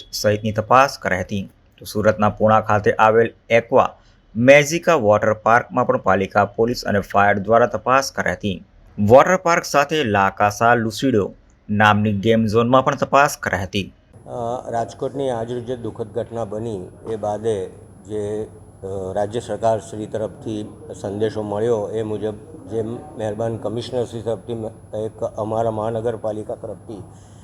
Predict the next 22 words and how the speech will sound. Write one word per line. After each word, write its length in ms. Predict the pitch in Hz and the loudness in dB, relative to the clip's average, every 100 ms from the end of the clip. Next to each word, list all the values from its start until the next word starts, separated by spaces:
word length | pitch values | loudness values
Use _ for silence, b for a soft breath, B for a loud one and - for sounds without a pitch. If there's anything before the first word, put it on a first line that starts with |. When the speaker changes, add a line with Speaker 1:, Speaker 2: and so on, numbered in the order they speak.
| b b b - | b b b -20
Speaker 2:
જે 340 | - 127 131 127 | -4 -2 0 -2
ટીમમાં 520 | 131 131 143 131 127 | -6 -4 -4 -4 -4
સંભવિત 520 | 123 131 117 123 131 127 | -4 -4 -2 0 0 -2
સભ્યો 400 | - 104 123 123 | -6 -2 0 0
હોઈ 220 | 110 123 | 0 -2
શકે, 420 | - 117 110 123 | -4 -8 -6 -8
પોલીસ 480 | 127 - 113 113 - | -8 -10 -8 -10 -10
કમિશનર 520 | 123 113 117 - 120 113 - - - - | -8 -6 -8 -6 -4 -6 -10 -20 -14 -4
સાહેબની 720 | 113 110 117 120 120 127 180 - | -2 -2 -4 -4 -4 -6 -10 -10
કચેરીથી 680 | 104 120 113 113 113 120 | -8 -6 -8 -8 -8 -8
જે 200 | 117 104 | -8 -6
કોઈ 260 | 110 120 117 | -6 -6 -6
હોઈ 240 | 101 117 | -4 -6
શકે, 360 | 117 113 104 123 | -6 -8 -8 -8
અ, 800 | 123 - - - - - - 104 | -10 -14 -20 -20 -20 -16 -8 -6
ડી 160 | 107 110 | -6 -4
જી 100 | 139 | -2
વી 140 | 143 | -2
સી 160 | 135 135 | -2 0
એલ, 280 | 131 131 131 | 0 0 -6
અ, 220 | 143 117 113 | -6 -4 -4
તરફથી 760 | - 117 120 - 123 123 123 | -4 -4 -6 -8 -8 -6 -8